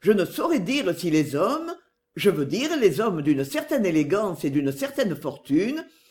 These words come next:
trouvent très élevé de jouer une couronne la fiche. Pour ma part, je déteste le jeu,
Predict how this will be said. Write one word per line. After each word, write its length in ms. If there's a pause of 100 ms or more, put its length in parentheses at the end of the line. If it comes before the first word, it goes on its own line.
(200)
trouvent 320
très 300
élevé 440
de 140
jouer 300
une 300
couronne 420
la 140
fiche. 560 (640)
Pour 140
ma 120
part, 400
je 120
déteste 440
le 240
jeu, 420